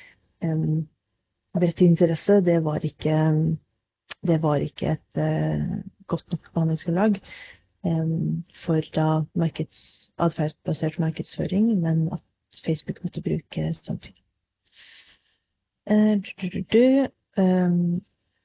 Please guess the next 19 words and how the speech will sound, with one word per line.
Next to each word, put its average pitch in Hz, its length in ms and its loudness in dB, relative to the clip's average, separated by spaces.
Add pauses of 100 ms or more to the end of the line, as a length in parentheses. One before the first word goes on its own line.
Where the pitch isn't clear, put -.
(720)
skal - 440 -12
vi - 60 -4
se, - 320 -6
skal - 180 -8
jeg - 140 -12
prøve 156 140 4
å 151 80 0
uttale 156 240 -2
dette 156 140 -6
her 156 100 -2
på - 80 -8
tysk, - 380 -8 (580)
eh, 156 400 2
i 165 180 -2
punkt 165 300 -2
tjueåtte - 400 -6
her. 156 260 -2 (460)
Eh, 165 380 -2 (680)
Verbraucherzentrale, 180 3250 2